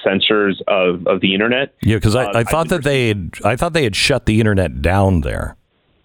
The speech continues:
Speaker 2: That's what
Speaker 1: They've maintained the, the internet. What they've blocked off are any kind of social media sites.
Speaker 2: Okay.
Speaker 1: Uh, but Cubans are extremely resourceful,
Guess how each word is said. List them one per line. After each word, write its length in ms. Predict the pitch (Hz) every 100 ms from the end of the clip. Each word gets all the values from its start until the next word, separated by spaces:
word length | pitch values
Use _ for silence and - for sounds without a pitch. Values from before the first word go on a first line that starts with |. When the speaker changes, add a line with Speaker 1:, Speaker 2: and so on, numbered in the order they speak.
| _ _
Speaker 2:
That's 180 | - 87
what 120 | 98
Speaker 1:
They've 160 | 139 175
maintained 560 | 208 190 - 147 156 135
the, 160 | 120 -
the 200 | 104 104
internet. 280 | 123 135 143
What 180 | 113 104
they've 180 | 110 98
blocked 360 | 104 110 113
off 280 | 110 120 -
are 120 | 92
any 240 | 95 107 110
kind 240 | - 107
of 60 | 95
social 340 | - 98 101
media 420 | 92 101 107 104 -
sites. 400 | 110 104 101 98 - _ - - -
Speaker 2:
Okay. 240 | 80 -
Speaker 1:
Uh, 200 | 80 98 -
but 140 | 110 - -
Cubans 320 | - 156 160 131
are 80 |
extremely 720 | 110 - - 120 123 113 110 104
resourceful, 960 | 98 - 117 110 - 120 117 117